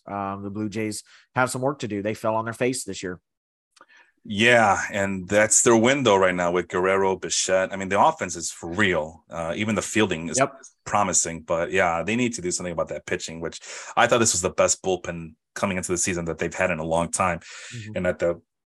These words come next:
Speaker 2: excuse me, the rotation, I thought the rotation was, looked pretty good this as well coming into the season,
Speaker 1: Yeah, when
Speaker 2: even
Speaker 1: you
Speaker 2: with
Speaker 1: have a
Speaker 2: Jose Berrios.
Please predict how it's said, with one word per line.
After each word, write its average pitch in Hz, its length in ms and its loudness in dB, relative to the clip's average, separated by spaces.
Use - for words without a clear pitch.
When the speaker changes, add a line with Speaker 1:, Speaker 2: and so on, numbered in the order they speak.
Speaker 2:
excuse 131 300 -10
me, 110 80 0
the 107 80 2
rotation, 107 420 2
I 95 60 2
thought 107 100 -2
the 95 100 0
rotation 90 420 -2
was, - 300 -4
looked 110 300 0
pretty 117 260 2
good 95 300 2
this - 260 2
as 87 160 0
well 90 180 6
coming 90 220 -6
into 87 140 -8
the 80 80 -6
season, 147 240 2
Speaker 1:
Yeah, 160 60 4
when 113 80 2
Speaker 2:
even 113 120 4
Speaker 1:
you - 120 6
Speaker 2:
with - 40 8
Speaker 1:
have 196 120 6
a - 20 10
Speaker 2:
Jose 98 320 4
Berrios. 85 560 -2